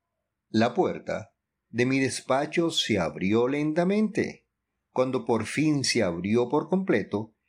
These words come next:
vi a un hombre risueño, de unos treinta y cinco años. Era alto, delgado y musculoso, e irradiaba vitalidad y energía. Me recordó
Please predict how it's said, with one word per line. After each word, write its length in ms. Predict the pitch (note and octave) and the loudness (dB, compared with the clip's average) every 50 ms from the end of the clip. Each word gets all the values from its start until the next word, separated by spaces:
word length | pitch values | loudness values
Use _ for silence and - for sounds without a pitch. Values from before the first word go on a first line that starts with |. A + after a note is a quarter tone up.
| _ _ _ | _ _ _
vi 260 | - G#2+ G#2 G#2+ A2 A#2+ | -4 0 2 4 4 4
a 100 | A#2+ A#2+ | 4 2
un 280 | A#2 A2+ A2 G2 F#2 | 2 2 0 0 0
hombre 460 | F#2+ A2+ D3 E3+ E3+ E3 E3 F3 F3 | 0 0 0 0 0 2 2 2 2
risueño, 720 | E3+ E3+ F3+ F3+ - - D3 F#2 D#2+ D#2 D2 - - - _ _ _ _ _ _ _ _ | 2 2 0 0 2 2 0 0 -2 -4 -6 -10 -12 -14 _ _ _ _ _ _ _ _
de 180 | - G#2 G#2 G#2 | -2 0 2 2
unos 420 | A2+ B2+ D3+ E3 F3 E3 - - | 2 2 2 0 0 0 -2 -4
treinta 500 | - E3+ D3 B2+ A2+ G#2+ G2+ F#2+ G2+ G2 | -2 0 0 2 2 0 0 0 0 0
y 120 | F#2 F2+ F2+ | 0 0 -2
cinco 640 | - - - F3+ G3+ G3 G3 F#3+ F#3+ - G3 F#3+ F3+ | -4 -2 0 0 2 2 0 -2 0 0 0 0 0
años. 600 | A#2 F2+ E2+ E2 D#2+ - - - - - - - _ _ _ _ _ _ _ | 0 -4 -4 -6 -8 -10 -8 -6 -6 -6 -8 -12 _ _ _ _ _ _ _
Era 380 | - A#2+ A#2 B2 B2 A#2+ B2 C3+ | 2 2 4 4 4 2 2 0
alto, 520 | D#3 E3+ E3 - - F2+ D2+ E2+ F#2 - _ _ - | -2 -2 -4 -2 -4 -4 -4 -6 -10 -16 _ _ -2
delgado 640 | G#2+ A2 G#2+ G#2+ G2+ G#2 C#3 D#3+ F3 F#3 F#3 F#3 | 0 2 2 2 2 2 2 2 2 2 2 2
y 60 | F#3+ F#3+ | 2 2
musculoso, 920 | F#3 F#3 F3+ - - - G#3+ G3+ F#3 B2+ - - - - - - - _ _ _ _ _ _ _ _ _ _ - | 2 0 0 -2 -2 -2 0 2 2 2 2 0 -2 -2 -4 -12 -16 _ _ _ _ _ _ _ _ _ _ 0
e 100 | A#2 A2+ | 2 2
irradiaba 800 | A2+ A2+ A2 G#2 G#2 G2 F2+ F2 F#2 F#2 F#2+ G2+ G#2+ A2 A#2+ A#2+ | 4 2 2 0 0 0 0 0 2 2 2 2 2 0 0 -2
vitalidad 600 | B2+ B2+ A#2 - C3+ C3+ C#3 C#3+ C3+ D3 D3 D3 | -2 -2 -2 0 0 0 0 0 0 0 2 2
y 120 | D3 D3 D3+ | 2 2 2
energía. 640 | D#3 D#3+ E3 D#3+ - A3 A3+ G3 G#2+ C#2+ - - _ _ _ _ _ _ _ _ _ _ _ _ _ _ _ _ _ | 2 0 0 0 2 2 2 2 0 -2 -4 -8 _ _ _ _ _ _ _ _ _ _ _ _ _ _ _ _ _
Me 160 | - C#3 D3+ | 0 0 2
recordó 880 | D3+ D#3+ D#3 D#3 D#3+ D#3 D#3 D3 D#3 E3 E3+ F3 F3 F#3 - - - | 2 0 0 0 0 0 2 2 2 2 2 2 0 0 -4 -6 -12